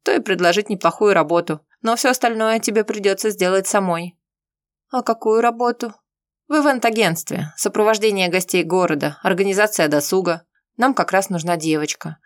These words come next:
Наша единственная фея свинтила в декрет». «Проституткой?» В ужасе открывает рот Вероника. «Нет!» Встретить, помочь устроиться в гостиницу, сопроводить иногда по туристическим местам,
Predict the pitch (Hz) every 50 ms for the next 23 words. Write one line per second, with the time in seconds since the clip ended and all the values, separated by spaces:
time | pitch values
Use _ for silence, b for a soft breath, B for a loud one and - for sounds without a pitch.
0 | _ - 185 185 - 196 185 190 175 196 208 202 196 - - 170 170 170 170 160
1 | 160 160 - 196 208 226 214 202 202 - - - 151 147 143 - - 160 160 156
2 | 151 139 135 147 147 - 143 139 139 139 - - _ _ _ _ _ _ _ _
3 | _ _ _ _ - - 196 214 247 240 - - - 247 220 - - 269 262 269
4 | 294 311 302 - - 370 359 320 269 220 - _ _ _ _ _ _ _ _ _
5 | _ - 156 170 180 165 151 - - 170 151 - - - 175 160 170 170 165 160
6 | - 170 160 160 160 - 156 160 160 156 156 156 160 - - 156 151 - _ _
7 | _ _ _ - - 269 269 - 392 370 349 403 403 349 311 240 190 175 165 151
8 | 139 - - _ _ _ _ _ - - - - 185 202 214 220 208 - 175 -
9 | - - 180 214 254 294 - 233 - - - 226 240 254 247 - 190 156 135 165
10 | 165 - - - 190 208 214 208 202 185 175 - - 175 160 151 - - 180 -
11 | 202 196 196 196 185 226 220 - 220 208 202 185 165 185 190 190 190 196 156 -
12 | 160 160 151 - - - - 196 - - - 175 165 156 156 151 - - 170 180
13 | 180 175 170 165